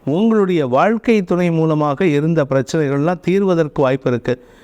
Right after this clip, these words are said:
வாழ்க்கை துணையின் ஆரோக்கியத்திற்காக ஏதாவது செலவு இருந்ததுன்னா இந்த வருஷம் பண்ணினீங்கன்னா அவங்க she will come healthy. அவங்க உடம்புல முன்-, மு-, நல்ல முன்னேற்றத்தை காண்பதற்கு வாய்ப்பு இருக்கு.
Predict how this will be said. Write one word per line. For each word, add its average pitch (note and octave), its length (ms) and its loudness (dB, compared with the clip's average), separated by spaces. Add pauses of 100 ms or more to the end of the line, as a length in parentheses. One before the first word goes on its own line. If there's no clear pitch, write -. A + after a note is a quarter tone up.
(120)
வாழ்க்கை G3 500 2
துணையின் E3 320 0
ஆரோக்கியத்திற்காக D#3 920 0
ஏதாவது D3 320 2
செலவு D3 340 0
இருந்ததுன்னா C3+ 400 0
இந்த C3 260 0
வருஷம் C#3+ 320 -2
பண்ணினீங்கன்னா D3 520 0 (300)
அவங்க C#3 280 0 (120)
she F3+ 40 -2
will C#3 280 0
come A3+ 220 2 (480)
healthy. D#3+ 440 0 (420)
அவங்க D3+ 400 2
உடம்புல A3+ 340 2 (160)
முன்-, D3+ 300 0 (300)
மு-, C#3 380 0
நல்ல G3+ 300 2
முன்னேற்றத்தை F3+ 600 0
காண்பதற்கு D3+ 580 -2
வாய்ப்பு C#3 300 0
இருக்கு. - 300 -4